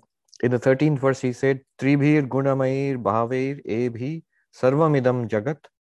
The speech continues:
mohitam nabhijanati mamebhya param avyayam." So this, um, all beings in this world, um, are deluded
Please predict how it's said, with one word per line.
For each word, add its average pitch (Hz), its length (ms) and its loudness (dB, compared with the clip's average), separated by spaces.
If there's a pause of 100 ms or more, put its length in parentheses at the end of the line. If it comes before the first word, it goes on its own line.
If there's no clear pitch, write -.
(220)
mohitam 131 540 0
nabhijanati 117 1040 -2
mamebhya 107 800 -4
param 101 380 -2 (380)
avyayam." 87 640 -4 (1600)
So 120 160 0
this, 123 400 -2
um, 113 500 2 (300)
all 147 440 4
beings 127 460 -4
in 117 140 -8
this 110 240 -8
world, 104 360 0 (680)
um, 90 480 -6
are 104 160 0
deluded 113 640 0